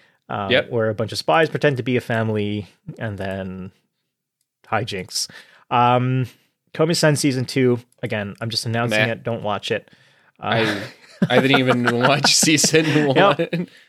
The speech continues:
Speaker 1: Nope, don't watch it. There are better uses of your time than Komi-san season two.
Speaker 2: Yep.
Speaker 1: Um,
Speaker 2: Shield
Speaker 1: I
Speaker 2: Hero?
Speaker 1: built, yeah, actually, speaking of Komi-san, so I built,
Speaker 2: Oh.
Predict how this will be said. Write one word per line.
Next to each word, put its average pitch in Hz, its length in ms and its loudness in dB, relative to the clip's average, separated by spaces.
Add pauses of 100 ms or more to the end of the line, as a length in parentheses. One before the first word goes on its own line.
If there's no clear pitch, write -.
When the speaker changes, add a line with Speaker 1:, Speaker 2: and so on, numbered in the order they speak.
Speaker 1:
Nope, - 260 4
don't 185 160 6
watch 175 220 4
it. 175 140 2
There 156 220 4
are 151 60 6
better 143 200 4
uses 131 320 -2
of 117 80 -2
your 113 80 -6
time 117 300 -4 (360)
than 110 360 -2
Komi-san 113 460 -6
season 104 340 -6
two. 104 260 -8 (320)
Speaker 2:
Yep. 117 240 0
Speaker 1:
Um, 107 260 -10 (920)
Speaker 2:
Shield 139 320 0
Speaker 1:
I 175 40 6
Speaker 2:
Hero? 156 160 6
Speaker 1:
built, 233 320 4 (280)
yeah, 143 180 6 (180)
actually, 185 220 -2
speaking 190 220 0
of 170 60 0
Komi-san, 139 480 2
so 135 180 2
I 135 120 4
built, 151 420 0
Speaker 2:
Oh. 151 160 0